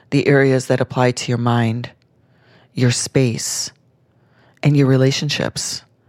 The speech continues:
So these five areas, we are going to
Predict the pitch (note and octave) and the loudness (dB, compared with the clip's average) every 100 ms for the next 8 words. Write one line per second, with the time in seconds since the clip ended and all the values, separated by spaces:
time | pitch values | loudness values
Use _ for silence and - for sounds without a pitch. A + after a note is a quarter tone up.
0 | _ _ _ - - E3 F3+ A3 - F#3+ | _ _ _ -16 0 2 2 0 2 2
1 | F3+ - D#3 D3+ C3+ C3 C3 C3 B2+ B2 | 2 2 4 4 4 2 2 4 4 2
2 | - - - - C3 D3+ E3+ F3 F3+ | 0 -14 -20 -10 2 2 2 0 0